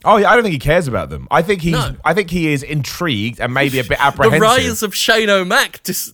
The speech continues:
Speaker 2: displays that he doesn't care about A E W,
Speaker 1: I'm,
Speaker 2: if
Speaker 1: right?
Speaker 2: that's his response.
Speaker 1: Right. But what he does care about is low attendances, is low ratings, is low merchandise overheads. Yeah, that's what caused this.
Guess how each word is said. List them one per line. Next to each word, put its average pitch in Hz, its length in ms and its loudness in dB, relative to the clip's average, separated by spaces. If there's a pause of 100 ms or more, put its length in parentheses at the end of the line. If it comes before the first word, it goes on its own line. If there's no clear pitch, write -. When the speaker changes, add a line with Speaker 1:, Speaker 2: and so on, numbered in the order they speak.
(140)
Speaker 2:
displays 190 640 -2
that 160 100 -8
he 165 80 -8
doesn't 180 280 -2
care 170 320 -4
about 180 340 -4
A 190 100 0
E 190 80 -4
W, 160 580 0
Speaker 1:
I'm, - 60 -4
Speaker 2:
if 170 60 2
Speaker 1:
right? 202 200 6
Speaker 2:
that's 233 140 0
his 147 180 -8
response. 147 720 -10
Speaker 1:
Right. 190 480 2 (140)
But 147 80 -8
what 175 160 0
he 156 40 0
does 226 300 0
care 107 300 -4
about 113 440 -4 (120)
is 87 100 -14
low 101 160 -6
attendances, 101 760 -6
is 90 120 -12
low 104 140 -4
ratings, 107 640 -4
is 90 240 -10
low 101 160 -6
merchandise 117 840 -2
overheads. 104 680 -6
Yeah, 113 200 -4 (180)
that's 240 260 0
what 143 260 -2
caused 170 360 -2
this. - 360 -14